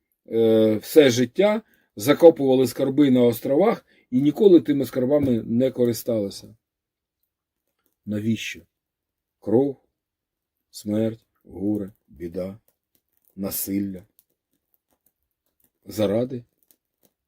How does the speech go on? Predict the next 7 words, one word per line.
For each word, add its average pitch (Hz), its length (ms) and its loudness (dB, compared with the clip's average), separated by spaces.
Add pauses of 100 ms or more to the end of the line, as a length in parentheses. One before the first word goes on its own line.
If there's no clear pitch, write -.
(1900)
Так, 143 260 -4 (120)
інколи 151 580 -2 (2250)
необхідна 113 840 -4 (800)
і 110 180 -4 (640)
удача 104 680 -10 (920)
десь 80 460 -12 (1400)
проскочити. - 800 -14